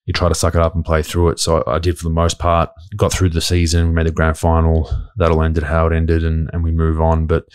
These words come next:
um, that's left me having these last six months to ponder. Um, the decision hasn't been an easy one, but I think it's the right decision. So without further ado, the,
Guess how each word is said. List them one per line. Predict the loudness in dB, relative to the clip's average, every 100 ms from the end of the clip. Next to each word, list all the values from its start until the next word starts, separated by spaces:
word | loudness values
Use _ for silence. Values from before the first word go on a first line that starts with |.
| -18 -18 -18 -20 _ _ -10
um, | -6 -6 -4
that's | -4 -4 -2
left | -2
me | -2 -2 -2 -6
having | -4 -2 0
these | 0 0
last | 0 0 -2
six | -4 -2
months | 0 0
to | -2
ponder. | 0 2 4 2 0 _ _ _ -20 -6
Um, | -2 -2
the |
decision | -2 0 0 0
hasn't | 0 2 2
been | 2 0 -4 -10 _ _ _ -4
an | 0
easy | 2 4
one, | 4 4 2 -4 -20 -2
but | 0
I | 0
think | -2
it's | -6 0
the |
right | 0 0
decision. | -4 -2 0 -2 -4
So | -4 0 2 2 -2 _
without | -2 2 2
further | 2 2 4
ado, | 4 4
the, | 4